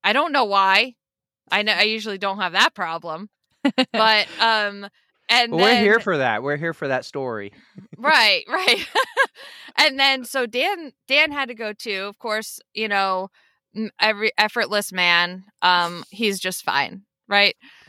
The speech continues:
Speaker 1: So then we start to head back, and Dan was like, "I'm gonna veer off here and get this cool shot, you know, like, through these trees or something." And I keep running, and I'm like, "Man, he's been gone a long time."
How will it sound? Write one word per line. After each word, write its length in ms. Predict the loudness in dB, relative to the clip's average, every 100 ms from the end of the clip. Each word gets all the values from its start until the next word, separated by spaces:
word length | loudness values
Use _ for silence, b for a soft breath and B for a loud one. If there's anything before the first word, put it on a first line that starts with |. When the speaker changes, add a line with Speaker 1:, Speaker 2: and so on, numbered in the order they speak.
| -8
Speaker 1:
So 600 | 2 4 4 2 0 -4 _ _ _
then 420 | 0 2 2 -2 -4
we 160 | -2
start 320 | -2 0 0 0
to 60 |
head 240 | -4 -4 2
back, 280 | 4 4 0
and 240 | -2 -2
Dan 240 | -4 -2 -2
was 160 | -4
like, 180 | -4 -2 0
"I'm 200 | 0 2
gonna 220 | 0 -2
veer 300 | 0 0 4
off 300 | 4 2 0
here 400 | -8 -4 -4 -6 b b 0
and 300 | 2 2 -2
get 320 | 0 0 -4 -8
this 200 | -6 -6
cool 260 | -6 -4 -4
shot, 460 | -4 2 2 2 -2 _
you 180 | -10 -6
know, 240 | -4 -4 -4
like, 160 | -8
through 260 | -10 -10 -6
these 280 | -8 -8 -10
trees 480 | -6 -2 -2 -4 -6
or 60 | -6
something." 520 | -2 -2 -2 -10 -10 b b b b b 0
And 160 | 4
I 120 | 4 4
keep 220 | -2 -2
running, 500 | 2 4 4 2 0
and 120 | -4
I'm 180 | -4 -2
like, 320 | 0 0 -2 _
"Man, 220 | -6 -6
he's 260 | -4 -8 -6
been 160 | -8 -2
gone 240 | 0 0
a 60 | -2
long 300 | 0 0 -2
time." 460 | -4 -4 -4 -10